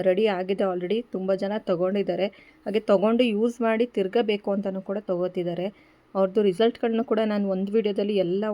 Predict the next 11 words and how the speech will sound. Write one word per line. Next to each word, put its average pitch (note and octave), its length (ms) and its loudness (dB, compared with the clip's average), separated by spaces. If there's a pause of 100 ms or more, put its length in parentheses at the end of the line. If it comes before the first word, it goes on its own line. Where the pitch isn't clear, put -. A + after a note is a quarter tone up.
ಒಂದು, G3 180 0 (460)
ಆ, G#3 40 -4
ನಂದು G3 300 0
ಪ್ರಾಡಕ್ಟ್ F#3+ 500 0
ಯಾವ್ಯಾವ F#3+ 360 2
ರೀತಿ G#3 240 -2
ಒಂದು G3 200 -2
ರಿಸಲ್ಟ್ F#3+ 380 -2
ಬಂದಿದೆ F3+ 280 -2
ಅಂತಲೇ F3+ 340 -4
ತಿಳಿಸ್ಕೊಡ್ತೀನಿ. F3+ 720 -4